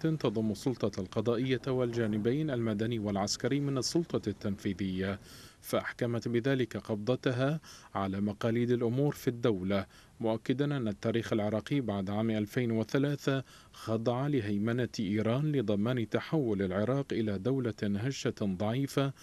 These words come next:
تسيطر عليها لتمرير مشروعها في البلاد والمنطقة.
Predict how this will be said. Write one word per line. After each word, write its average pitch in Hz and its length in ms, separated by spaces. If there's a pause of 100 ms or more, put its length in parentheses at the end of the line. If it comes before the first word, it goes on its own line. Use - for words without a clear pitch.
(240)
تسيطر 113 540
عليها 113 460
لتمرير 110 680
مشروعها 113 640
في - 200
البلاد 104 520
والمنطقة. 95 920